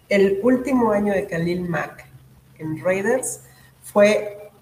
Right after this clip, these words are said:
de regular a bueno. Ya no era como que el guau. O sea, lo acabamos vendiendo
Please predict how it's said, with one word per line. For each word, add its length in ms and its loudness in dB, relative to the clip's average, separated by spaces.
de 140 4
regular 600 0
a 80 0
bueno. 240 0
Ya 180 4
no 220 4
era 300 0
como 240 -10
que 160 -14
el 60 -10
guau. 1040 -2
O 80 0
sea, 240 4
lo 100 6
acabamos 500 2
vendiendo 800 -2